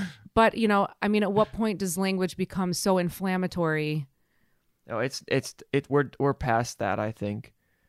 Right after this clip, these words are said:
Speaker 2: I think, I think there's nothing that people will say anymore that'll shock anyone. Everything's on the
Speaker 1: But,
Speaker 2: table.
Speaker 1: but if it's, but if it's, if it's inflammatory to the point where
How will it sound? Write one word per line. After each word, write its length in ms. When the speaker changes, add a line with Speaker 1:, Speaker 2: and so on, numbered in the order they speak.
Speaker 2:
I 100
think, 280
I 100
think 200
there's 200
nothing 420
that 240
people 280
will 140
say 280
anymore 420
that'll 220
shock 400
anyone. 500
Everything's 420
on 40
the 200
Speaker 1:
But, 40
Speaker 2:
table. 200
Speaker 1:
but 140
if 160
it's, 220
but 220
if 160
it's, 300
if 180
it's 140
inflammatory 680
to 100
the 80
point 320
where 480